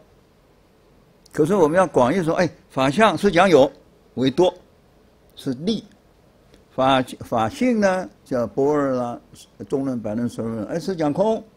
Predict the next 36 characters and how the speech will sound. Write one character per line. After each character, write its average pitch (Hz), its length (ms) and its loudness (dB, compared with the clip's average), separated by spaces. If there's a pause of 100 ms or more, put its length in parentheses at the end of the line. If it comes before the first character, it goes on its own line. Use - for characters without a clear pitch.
(560)
其 127 100 -6
实 139 180 -2
为 180 120 0
什 135 80 -2
么 - 20 2
叫 147 80 4
中 156 220 2
论？ 131 180 0
中 226 160 -4
论 220 160 -4
讲 131 220 -2
中 190 200 -4
嘛。 139 220 -6 (800)
<clears throat> 151 280 -2
那 170 120 -2
唯 156 220 2
识 220 160 -2
呢？ 185 260 0
不 143 60 2
是， 143 100 4 (260)
如 131 120 0
来 170 100 6
藏 214 220 4
呢？ 185 180 -2
如-， 120 140 2
如 131 220 -2
来 135 160 2
藏 135 200 0
是 120 140 -8
讲 92 180 -6 (720)
法 - 180 -8
性 143 280 -2
相 127 260 -4 (440)
balance 117 420 -4
平 95 160 -8
衡。 87 100 -8